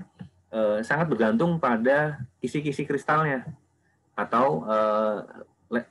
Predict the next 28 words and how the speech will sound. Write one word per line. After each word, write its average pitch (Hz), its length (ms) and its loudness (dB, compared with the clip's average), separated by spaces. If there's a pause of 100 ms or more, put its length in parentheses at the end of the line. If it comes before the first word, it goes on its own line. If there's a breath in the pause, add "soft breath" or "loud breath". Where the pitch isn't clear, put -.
space - 320 -2
lattice 120 320 2
of 113 160 -4
crystal. 98 520 0 (680)
Jadi, 120 240 2
kita 131 240 -2
bisa 113 300 0
lihat 123 180 2
misalkan 123 400 0
ini 131 160 -2
N 123 160 0
A 120 80 2
C 123 140 -2
L 156 340 0 (800)
yang 123 160 6
diidentifikasi 113 720 2
oleh 104 240 4
Bragg 110 300 -2 (180)
di 101 140 -6
tahun 98 180 0
sembilan 98 300 -4
belas 92 160 -2
tiga 90 180 2
belas. 104 480 -2 (400)
Ternyata 180 560 0 (720)
yang 147 240 0
di 127 140 2
sumbu, 123 340 0